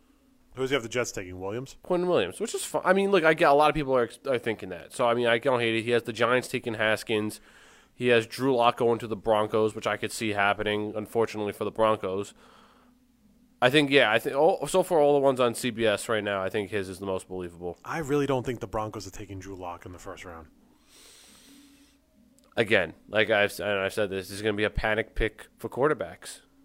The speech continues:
Speaker 2: in this
Speaker 1: It's gonna
Speaker 2: draft.
Speaker 1: be like the Christian Ponder draft and the Ryan Tannehill draft and
Speaker 2: Mm-hmm.
Speaker 1: all those guys,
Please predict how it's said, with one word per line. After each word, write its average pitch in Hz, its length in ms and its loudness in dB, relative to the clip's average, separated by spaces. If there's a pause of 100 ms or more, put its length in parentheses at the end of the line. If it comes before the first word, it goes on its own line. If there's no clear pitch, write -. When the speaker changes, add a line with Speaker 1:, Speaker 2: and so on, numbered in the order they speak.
(120)
Speaker 2:
in 113 120 -6
this 107 120 -2
Speaker 1:
It's 117 80 -8
gonna 139 120 6
Speaker 2:
draft. 147 80 4
Speaker 1:
be 156 80 6
like 139 180 6
the - 60 -10
Christian 127 440 -2
Ponder 113 440 -4
draft 110 500 -2
and 95 100 -10
the 95 60 -8
Ryan 107 320 -4
Tannehill 107 540 -8
draft 101 580 -8
and 113 100 -12
Speaker 2:
Mm-hmm. 101 240 -8 (280)
Speaker 1:
all 117 240 0
those 127 200 0
guys, 107 460 -2